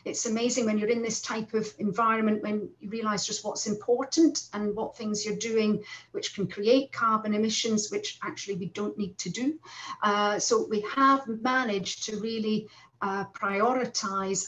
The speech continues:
and improve, uh, based on our learnings from covid so far, to again reduce our emissions.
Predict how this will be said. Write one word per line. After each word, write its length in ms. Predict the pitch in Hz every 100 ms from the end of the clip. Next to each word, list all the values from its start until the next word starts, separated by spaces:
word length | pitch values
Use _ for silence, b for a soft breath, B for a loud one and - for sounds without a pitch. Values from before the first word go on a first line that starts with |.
| -
and 280 | 202 196 185
improve, 840 | 220 202 - - 302 185 196 180 - B B -
uh, 260 | 190 190 175 -
based 320 | 254 262 -
on 100 | 190
our 140 | 185
learnings 600 | 196 202 196 190 185 - -
from 240 | - 190
covid 400 | - 208 196 190
so 220 | - 196 196
far, 460 | - 185 180 180 -
to 260 | 202 196 -
again 400 | - 208 190 185
reduce 340 | 202 - 190 -
our 180 | 185 185
emissions. 760 | 190 185 180 175 175 -